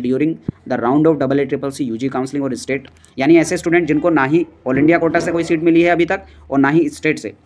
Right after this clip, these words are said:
वो अगर participate करना चाहते हैं, तो यहाँ पर participate कर सकते हैं। Candidate must submit a willingness in the double A triple C portal to participate in the special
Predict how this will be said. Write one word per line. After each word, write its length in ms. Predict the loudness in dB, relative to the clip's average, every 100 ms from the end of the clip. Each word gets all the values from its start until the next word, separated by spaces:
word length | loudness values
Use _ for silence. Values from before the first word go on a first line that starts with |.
| _ 0
वो 120 | 2
अगर 180 | 2 0
participate 380 | -2 -2 -4
करना 180 | 0 0
चाहते 220 | 0 -4
हैं, 40 | -4
तो 80 | -4
यहाँ 120 | -6
पर 100 | -6
participate 440 | -6 -8 -10 -12 -10
कर 80 | -10
सकते 260 | -10 -14 -16
हैं। 80 | -18 _ _ -20 _
Candidate 380 | 2 2 2 2 2
must 200 | 0 -2
submit 260 | 0 0 0
a 80 | 0
willingness 380 | 2 2 0
in 140 | -2 -2
the 60 | 0
double 220 | 0 -2
A 40 |
triple 220 | -2 -6
C 120 | -6 -6
portal 240 | -6 -6
to 120 | -8 -8
participate 380 | -8 -10 -8 -4
in 100 | -4
the 60 |
special 420 | -4 -8 -4 -4